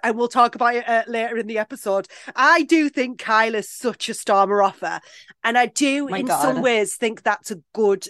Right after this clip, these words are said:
Speaker 1: tactic in the sense that it really does stop a, an argument from escalating, doesn't it? But also, he's, like, a graded stormer offer.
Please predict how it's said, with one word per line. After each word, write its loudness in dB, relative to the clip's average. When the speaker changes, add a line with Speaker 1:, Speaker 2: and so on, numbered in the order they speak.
Speaker 1:
tactic -20
in -4
the -4
sense -2
that -2
it -6
really -2
does -2
stop -4
a, -6
an -6
argument -4
from -6
escalating, -8
doesn't -8
it? -6
But 0
also, 2
he's, -8
like, -2
a -6
graded 0
stormer -4
offer. -6